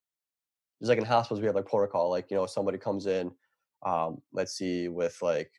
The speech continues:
a high I N R, you have a protocol to anticoagulate them. Or, like, someone comes in with, uh, blood sugar of a thousand, you know, you start 'em on, on insulin drip, and there's, like, the insulin protocol. They have, like, their own protocols for people,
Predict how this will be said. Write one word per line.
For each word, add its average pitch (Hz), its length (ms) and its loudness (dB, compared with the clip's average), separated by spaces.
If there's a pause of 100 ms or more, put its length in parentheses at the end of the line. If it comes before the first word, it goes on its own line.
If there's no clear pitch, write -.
(240)
a 95 60 0
high 101 300 4
I 92 220 0
N 90 100 0
R, 87 260 4
you 92 140 -4
have 95 80 -2
a 92 80 -8
protocol 98 340 2
to - 100 -10
anticoagulate - 640 -8
them. - 140 -12 (340)
Or, 101 140 4
like, 95 160 6
someone 104 340 0
comes 101 280 -2
in 92 120 0
with, 90 260 -2 (520)
uh, 82 160 -2
blood 98 240 2
sugar 98 220 -2
of 90 60 4
a 87 60 0
thousand, 87 560 2
you 82 140 -8
know, 87 140 0
you 80 40 -4
start 98 220 2
'em 82 80 -4
on, - 60 -6
on 98 120 -4
insulin 101 380 -2
drip, 101 180 0
and 90 80 -4
there's, 92 120 -2
like, 95 100 2
the 95 80 0
insulin 101 280 -4
protocol. - 480 -6 (400)
They 107 100 4
have, 104 180 4
like, 98 180 4
their 101 120 6
own 98 120 8
protocols 104 540 2
for 98 100 -10
people, 101 240 0